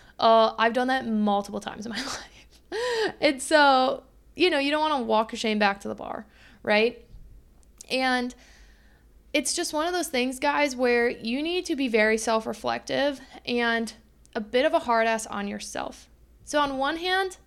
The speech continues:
it's like duality. On one hand, you need to be gentle with yourself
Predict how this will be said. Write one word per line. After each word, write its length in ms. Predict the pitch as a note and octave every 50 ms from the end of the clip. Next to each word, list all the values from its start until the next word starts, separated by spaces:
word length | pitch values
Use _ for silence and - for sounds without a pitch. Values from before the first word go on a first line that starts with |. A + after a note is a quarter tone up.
| _ _ _ _ _ -
it's 180 | B3 B3+ -
like 220 | C#4 C#4 C4+ C4+ - - - - - G#3+
duality. 580 | G#3+ A#3+ A#3 A3 G3+ F#3+ F#3+ E3+ - - -
On 180 | - - A#3 A#3
one 140 | A3+ A#3 B3+
hand, 240 | C4+ D4+ D4+ D4+ C#4
you 80 | D4
need 220 | C#4 B3+ A#3 A#3 A3
to 100 | C4 A#3+
be 140 | G#3+ A3
gentle 340 | G#3 - G#3+ B3 C4+ D#4+ E4
with 160 | D#4 D4+ D4+
yourself 400 | D4+ D4 C#4+ - D4 C#4 C#4 C#4